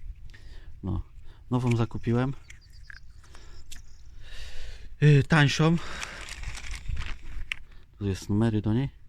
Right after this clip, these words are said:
No, takie zestawy dostajemy. Y, trytki, jakieś tutaj zaczepy. O, y, po numerach ta sama sonda kosztowała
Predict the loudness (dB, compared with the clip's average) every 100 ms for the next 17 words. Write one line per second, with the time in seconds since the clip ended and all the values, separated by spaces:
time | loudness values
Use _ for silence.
0 | -18 -18 -18 -18 -20 -20 -18 -16 -16 -16
1 | -16 -18 -16 -14 -12 -8 -4 0 0 0
2 | -2 -2 -2 -2 0 0 -2 -2 0 0
3 | 0 -4 -12 -12 -12 -8 -8 -8 -10 -14
4 | -16 -14 -10 -8 -8 0 2 2 -4 -2
5 | 0 0 0 -4 -4 -12 -10 -6 -4 -4
6 | -6 -12 -14 -8 -8 -2 -2 0 0 0
7 | 0 -6 -14 -16 -16 -14 -14 -14 -18 -14
8 | -10 -8 -6 -4 -6 -10 -12 -14 -14 -2
9 | 2 4 4 6 6 6 6 6 4 0
10 | -6 0 4 4 6 6 4 2 0 2
11 | 4 2 2 2 4 2 0 -2 -4 0
12 | 0 2 2 2